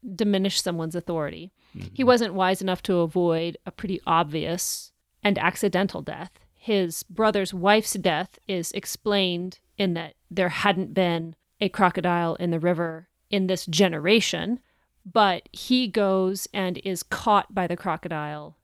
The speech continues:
Speaker 1: knowing that it's there. So he's demonstrated foolishness.
Speaker 2: Yeah.
Speaker 1: And it might be unfair of me as a reader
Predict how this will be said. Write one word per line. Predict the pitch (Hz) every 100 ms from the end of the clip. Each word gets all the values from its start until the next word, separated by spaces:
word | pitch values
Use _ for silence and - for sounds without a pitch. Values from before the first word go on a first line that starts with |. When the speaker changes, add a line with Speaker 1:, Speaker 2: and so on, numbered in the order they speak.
| _
Speaker 1:
knowing | 185 190 196 196 180 170
that | 165
it's | 160 -
there. | 160 180 139 - 196 _ _ -
So | - 190
he's | 180 196
demonstrated | 165 202 185 - 190 170 156 - _ _
foolishness. | - 254 175 - - 214 - - _ _ _ -
Speaker 2:
Yeah. | 95 87 92 _ _ _ -
Speaker 1:
And | 247 233 214 -
it | 294 -
might | 262 269 320 330
be | 302 330 294 - -
unfair | 262 247 - 220 214 220
of | - 214
me | 208 202 202 214 _ -
as | 202
a | 202
reader | 185 202 185 185